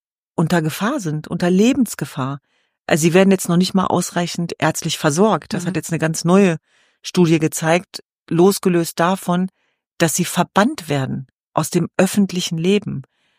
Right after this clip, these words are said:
Speaker 1: dass sie nicht mehr teilhaben dürfen, dass sie kein Auto fahren dürfen, dass sie keine Schule besuchen dürfen, dass sie von Bildungseinrichtungen ferngehalten werden. Es ist,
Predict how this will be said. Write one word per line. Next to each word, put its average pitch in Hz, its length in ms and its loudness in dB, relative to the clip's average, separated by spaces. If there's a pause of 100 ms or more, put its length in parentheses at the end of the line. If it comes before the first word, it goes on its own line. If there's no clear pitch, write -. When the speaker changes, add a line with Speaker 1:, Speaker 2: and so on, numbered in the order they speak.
(200)
Speaker 1:
dass 165 160 0
sie 175 100 -2
nicht 170 180 0
mehr 165 160 0
teilhaben 185 640 2
dürfen, 143 400 -4
dass 151 160 -4
sie 170 100 -4
kein 170 240 -4
Auto 190 280 0
fahren 160 300 -4
dürfen, 151 280 -6
dass 151 140 -6
sie - 80 -8
keine 160 260 -4
Schule 190 380 2
besuchen 156 460 -4
dürfen, 156 320 -4 (560)
dass 170 180 2
sie 165 500 0 (140)
von 165 280 -4
Bildungseinrichtungen 170 960 0
ferngehalten 160 640 -4
werden. 151 320 0 (560)
Es - 420 -4
ist, - 360 -2